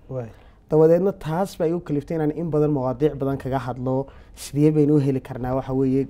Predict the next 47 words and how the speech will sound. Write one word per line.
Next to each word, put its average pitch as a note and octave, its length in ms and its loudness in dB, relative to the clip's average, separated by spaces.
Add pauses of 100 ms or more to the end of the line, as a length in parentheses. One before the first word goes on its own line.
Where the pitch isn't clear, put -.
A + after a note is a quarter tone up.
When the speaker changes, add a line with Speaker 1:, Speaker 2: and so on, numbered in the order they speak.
Speaker 2:
guri C#3 300 0 (320)
ama C3 380 -4 (160)
guur C#3+ 180 2
caafimaad C3 560 -2
qaba, C3 300 -4 (420)
xidhiidh E3 320 4
wanaagsan C3+ 400 -4
oo C#3+ 80 0
ka D3 140 -6
dhexeeya C3+ 340 -4
ninka D3+ 240 -4
iyo C#3 120 0
gabadhiisa, C3+ 480 0 (500)
oo, D#3+ 180 6
waxa D#3 100 -2
weeye, D#3+ 140 -2
si - 120 -4
caafimaad D3 440 -2
qaba D3 160 0
ay C#3 80 2
u D#3+ 160 2
wada C3 160 2
noolaan C3+ 320 0
karaan, B2+ 240 -10
farxadna D#3+ 440 -2
ay C3+ 60 -2
ku C#3+ 140 -6
wada B2+ 80 -6
noolaan B2 320 -6
karaan. A#2 220 -12 (840)
Sabab G#3+ 420 0
kale F#3 200 -2
oo F#3+ 180 6
labaad E3 300 0
baa D#3+ 100 0
jirta, D3+ 320 -10
Mustafa, D#3 360 -4
oo D#3 140 0
sababahaas, D3 540 -4 (160)
sababtaasna D3+ 480 -2
aan C#3+ 160 0
oran D#3 80 -2
karo D3 220 -4
waa C3 40 -4
sabab C#3+ 220 -4
iska D3 160 -8
kooban. D3 400 -4